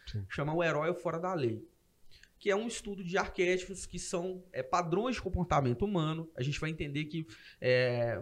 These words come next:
Speaker 2: você, Daniel, pode consumir, é, é, carro usando um arquétipo, você pode cons-, é, consumir roupas com outro arquétipo, eletrônicos com outro arquétipo.
Speaker 1: O designer de marca, o especialista ali, ele escolhe um arquétipo, por exemplo, o nosso foi o arquétipo do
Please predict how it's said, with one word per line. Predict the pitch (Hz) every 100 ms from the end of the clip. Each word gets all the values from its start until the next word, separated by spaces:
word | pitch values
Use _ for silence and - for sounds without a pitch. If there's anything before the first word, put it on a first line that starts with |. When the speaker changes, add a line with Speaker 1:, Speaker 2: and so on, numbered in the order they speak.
| 123
Speaker 2:
você, | 143 - 208
Daniel, | 214 185 165 190
pode | - 175 175
consumir, | 196 196 214 165 170 175 160
é, | - 131 127 123 - - - _ _
é, | - 110 110
carro | - - 165 170 135 117 - -
usando | 143 143 147
um | 147
arquétipo, | 135 - 143 143 - - 156 -
você | -
pode | 135 135
cons-, | 165 143 - - - -
é, | 185
consumir | - 135 143 135
roupas | 117 170 196 135 -
com | 139
outro | 180
arquétipo, | 156 - 135 -
eletrônicos | 139 143 160 190 185
com | -
outro | 135
arquétipo. | 120 - 131 135 - - - - - -
Speaker 1:
O | 123 131 131
designer | 135 123 117 139 165 151
de | 123
marca, | 120 156 160 135
o |
especialista | 117 123 131 120 135 139
ali, | 123 147
ele | 156
escolhe | - - 160 220 220
um | 196
arquétipo, | 165 - - 180 220 - - 110 - -
por | -
exemplo, | 139 131 120
o | 131
nosso | 156 175
foi | 180
o |
arquétipo | 165 - 175 180 - 165
do | 151 185 214 214 214 214 -